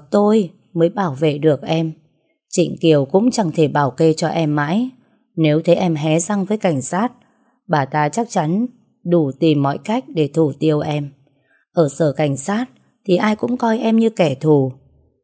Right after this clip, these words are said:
Chúng chỉ muốn tra tấn để moi tin tức cho dễ. Em đã thấy có mình tôi mới tốt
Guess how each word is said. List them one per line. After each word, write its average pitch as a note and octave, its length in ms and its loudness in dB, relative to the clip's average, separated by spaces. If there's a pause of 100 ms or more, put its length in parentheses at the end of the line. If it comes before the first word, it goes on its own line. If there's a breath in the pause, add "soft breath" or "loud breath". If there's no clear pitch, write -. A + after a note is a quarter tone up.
Chúng D#3 300 2
chỉ F#3 140 0
muốn D3 240 -2
tra E3 300 -6
tấn F3 360 2
để D#3+ 140 0
moi D3 280 -4
tin D3+ 200 0
tức D#3+ 200 -2
cho D#3+ 160 -4
dễ. E3+ 400 0 (720)
Em E3+ 180 -2
đã D#3 120 -4
thấy E3+ 260 0
có F3 160 2
mình F#3+ 340 0
tôi D#3+ 320 4 (400)
mới E3+ 140 2
tốt A3 220 0